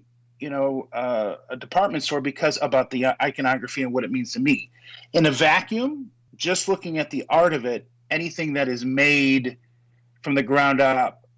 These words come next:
by specific artists, no matter what their skill set is, whether they're mechanical, electronic,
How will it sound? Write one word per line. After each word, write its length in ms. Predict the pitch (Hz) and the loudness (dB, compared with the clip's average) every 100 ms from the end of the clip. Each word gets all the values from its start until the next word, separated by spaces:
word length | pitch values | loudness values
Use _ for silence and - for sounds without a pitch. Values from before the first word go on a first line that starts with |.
| 123 | -8
by 340 | 147 139 139 139 | -2 0 0 0
specific 640 | - - 131 - - 120 | -4 -6 -6 -6 -6 -2
artists, 640 | 98 139 127 110 - - - _ _ 131 | 2 2 0 -2 -4 -6 -12 _ _ -4
no 60 | |
matter 260 | 151 170 151 | 2 4 4
what 340 | 131 147 151 | 2 0 0
their 140 | 143 123 | -4 -4
skill 300 | - 143 135 | -4 -4 -4
set 320 | - 123 113 | -4 -4 -6
is, 200 | 113 120 | -8 -6
whether 220 | 123 120 | -4 -4
they're 380 | 117 117 110 - _ _ _ _ | -4 -4 -4 -8 _ _ _ _
mechanical, 1160 | 120 - 156 147 147 - 139 139 135 135 135 131 | -12 -4 0 2 0 0 2 4 4 4 2 0
electronic, 1000 | 123 120 - 151 147 143 135 131 - | -2 -2 -4 0 2 4 2 0 -4